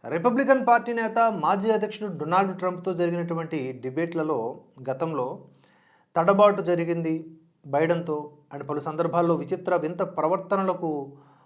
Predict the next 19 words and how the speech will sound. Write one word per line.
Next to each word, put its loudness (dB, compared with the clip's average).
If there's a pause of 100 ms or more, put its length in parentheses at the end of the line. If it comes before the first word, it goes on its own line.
(320)
ఆయన -2 (600)
గురవ్వడం 4
జరిగింది. -4 (300)
ట్రంప్నకు 2
పోటీ 2
ఇవ్వలేరు 2 (540)
అనే -8
అంచనాలు 2
కూడా 4
వాటి -2
పరిణామాల -2
మధ్య -2 (400)
వచ్చింది. -8 (880)
ఆ 8
క్రమంలో 2
బైడెన్ 0 (140)
ఇప్పుడు -4
అధ్యక్ష -4
పదవి, -6